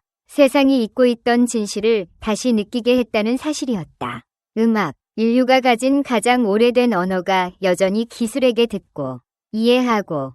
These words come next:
심지어 울 수 있는 법을 가르칠 수 있다는 것을. 그 후 며칠 동안 에녹 현상은 식을 줄 몰랐다. 기술 전문가, 과학자, 음악가,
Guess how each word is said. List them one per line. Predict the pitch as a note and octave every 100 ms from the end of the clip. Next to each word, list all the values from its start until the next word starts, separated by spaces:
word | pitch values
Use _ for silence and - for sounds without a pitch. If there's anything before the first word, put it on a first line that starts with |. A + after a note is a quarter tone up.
| _ _
심지어 | - C#4+ B3+ B3 C4 B3+
울 | G3+ A3+
수 | -
있는 | C#4+ C4+ C4
법을 | B3 G3+ A3+ A#3+
가르칠 | A3+ G#3+ A3+ B3+
수 | A#3+ B3+
있다는 | - A#3+ A3+ F3+
것을. | C#3+ - D3 A#2 _ _ _ _ _ _ _
그 | A#3+
후 | A3+ C4 B3
며칠 | G3 G3 B3
동안 | A3+ A3+ A3+ C4 E3+
에녹 | D3+ A3 B3+ B3+
현상은 | C#4 A#3+ B3+ B3+ D4 D4+
식을 | - E4 D4+ D4
줄 | - B3+
몰랐다. | G#3+ A3 G#3+ - - - - _ _ _
기술 | - A#3 B3 C4+ B3+
전문가, | A#3+ G#3+ A3+ A#3 G#3+ D3 A2 - _
과학자, | - G3 G3+ A3 - - F3 A2+ - _
음악가, | A3 A#3 A#3+ A#3 - E3 A#2